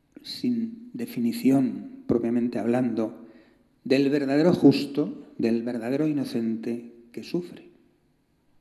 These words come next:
por todos, que es Jesucristo. El libro de Job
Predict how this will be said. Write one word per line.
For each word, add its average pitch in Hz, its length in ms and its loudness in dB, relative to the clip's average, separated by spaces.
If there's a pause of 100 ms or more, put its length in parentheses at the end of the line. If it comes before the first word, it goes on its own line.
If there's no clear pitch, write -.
(160)
por - 160 -4
todos, 101 540 -4
que 104 80 -4
es - 140 -8
Jesucristo. - 580 -16 (1400)
El 117 80 0
libro 165 180 6
de 160 80 4
Job - 480 -2